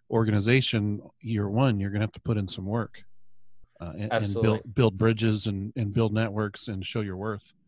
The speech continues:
Speaker 2: And there's committees. There's so many great things. You know, you
Speaker 1: Yeah.
Speaker 2: pick the one you're the most passionate about, get your feet
Speaker 1: Yeah.
Speaker 2: wet, learn. Um, you know, this was a big legislative last couple of weeks in Tennessee where, um,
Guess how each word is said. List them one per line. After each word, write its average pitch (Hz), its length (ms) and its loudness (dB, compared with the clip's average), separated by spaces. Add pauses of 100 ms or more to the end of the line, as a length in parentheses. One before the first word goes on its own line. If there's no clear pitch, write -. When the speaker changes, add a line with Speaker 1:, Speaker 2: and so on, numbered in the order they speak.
(200)
Speaker 2:
And 156 140 2
there's 185 140 4
committees. 135 520 6
There's 139 220 -2
so 180 160 2
many 160 200 2
great 123 300 0
things. 117 240 -2
You 135 60 2
know, 123 60 2
you 120 80 0
Speaker 1:
Yeah. - 60 -6
Speaker 2:
pick 139 120 -2
the 135 80 2
one 123 160 2
you're 117 100 0
the 113 60 -4
most 113 240 -2
passionate 110 360 -2
about, 107 280 0 (260)
get 135 100 0
your 123 160 2
feet 95 120 -4
Speaker 1:
Yeah. 170 160 2
Speaker 2:
wet, 110 400 -4
learn. 120 560 4 (400)
Um, 98 480 -2 (140)
you 131 80 -6
know, 127 160 4
this 151 180 0
was 160 100 0
a 120 60 6
big 120 260 0
legislative 117 640 0 (140)
last 120 220 -2
couple 113 260 -2
of 104 80 -4
weeks 127 340 2
in 117 100 -4
Tennessee 139 600 -4
where, 110 380 0 (340)
um, 101 160 -4